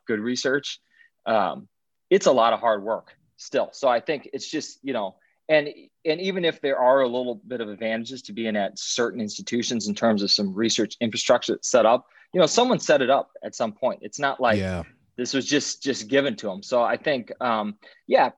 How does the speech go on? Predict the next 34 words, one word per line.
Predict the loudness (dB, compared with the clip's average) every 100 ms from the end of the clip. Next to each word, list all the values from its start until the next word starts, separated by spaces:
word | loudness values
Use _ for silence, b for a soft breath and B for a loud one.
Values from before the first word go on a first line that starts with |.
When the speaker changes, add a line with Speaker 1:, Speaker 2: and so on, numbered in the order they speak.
| _
Speaker 1:
perhaps, | -4 -2 2 0 -2 -12 -18 -12
you | -8
know, | -8
at | -8
certain | -10 -12
places, | -6 -6 -4 -8 -12 -18 _ _ -6
there's | -6 -6
studies, | 2 2 4 -2 -6 -12 -8
you |
know, | -6
you | -2
have | -2 -2
to | -2
look | -4
at | -6
the | -16
feasibility | -6 -4 -4 -2 -2 -4
of | -8
the |
study. | -10 -10 -10
Of | -2
course, | 2 2 0
like, | -4 -4 _ b b
you | -2
know, | -2
there's | -2 -4
four | 2 2
of | 2
us | -4
doing | -4 -4
joints | -2 -2 -4
at | -4
Loyola. | 0 2 0 -2
So, | 0 2 0